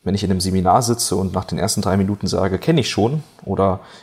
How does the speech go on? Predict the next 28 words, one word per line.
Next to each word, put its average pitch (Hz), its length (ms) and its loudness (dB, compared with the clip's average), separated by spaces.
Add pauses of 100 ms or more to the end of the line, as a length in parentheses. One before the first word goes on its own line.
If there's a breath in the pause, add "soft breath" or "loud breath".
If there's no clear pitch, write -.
ich 107 80 -6
sage, 92 360 2
„Oh, 120 140 4
da 101 80 4
hat 104 140 -2
er 92 80 2
was 95 100 0
falsch - 320 0
gesagt“, 90 380 -2
in 98 100 -4
beiden 135 260 2
Fällen 117 360 0
mache 123 180 -2
ich - 140 -12
zu 156 340 -2
und 113 140 -4
kann 120 240 -4
nicht 120 180 -4
wirklich 120 240 -4
was 120 160 -2
Neues - 260 0
lernen, - 240 -4 (260 loud breath)
erst - 200 -6
wenn - 80 -6
ich 113 100 -6
wieder - 140 0
aufgemacht - 420 -4
habe. - 100 -16